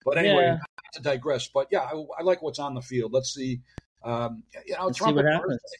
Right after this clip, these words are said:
Speaker 1: Trump was enthusiastic and things were going good, but I, he got screwed a little bit with the covid. I don't, I think that, and then that brings up to the, the topic of scapegoats. You know, nine one one, Muslims were
Speaker 2: Mm-hmm.
Speaker 1: scapegoats. Uh, covid,
Speaker 2: Yep.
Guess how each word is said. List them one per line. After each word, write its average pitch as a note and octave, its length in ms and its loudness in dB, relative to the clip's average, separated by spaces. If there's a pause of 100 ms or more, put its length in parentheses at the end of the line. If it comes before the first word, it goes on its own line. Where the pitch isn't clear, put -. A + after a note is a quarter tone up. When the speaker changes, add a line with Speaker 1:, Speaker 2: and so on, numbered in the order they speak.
Speaker 1:
Trump C4+ 220 0
was G3+ 120 2
enthusiastic E3 760 2
and B2 100 -4
things E3+ 200 -6
were F3 80 -4
going D3+ 220 0
good, C3+ 240 0
but A#2+ 140 2
I, A#2+ 120 -2
he C3+ 200 -6
got E3 180 0
screwed D#3 220 -8
a D3+ 40 -8
little C#3 140 -2
bit C#3+ 160 0
with C3 140 -4
the C3+ 180 2
covid. F#3 400 0
I A#2+ 60 -10
don't, C3 240 -6
I C3 60 -12
think C3 200 -10
that, B2+ 220 0 (480)
and C3 100 -4
then D#3 200 -2
that D#3 160 0
brings E3 180 -2
up F3 220 0
to D#3+ 80 -14
the, C3+ 160 -4
the C3 80 -2
topic D3+ 340 -4
of B2+ 100 -6
scapegoats. E3+ 680 -2
You B2+ 60 -4
know, B2+ 120 0
nine C#3+ 260 -2
one D#3+ 140 -4
one, F3+ 280 -2 (260)
Muslims D3+ 420 0
were B2 60 0
Speaker 2:
Mm-hmm. G#2 40 0 (140)
Speaker 1:
scapegoats. A#2+ 560 4
Uh, A2 120 -4
covid, F3+ 520 2
Speaker 2:
Yep. D3 180 2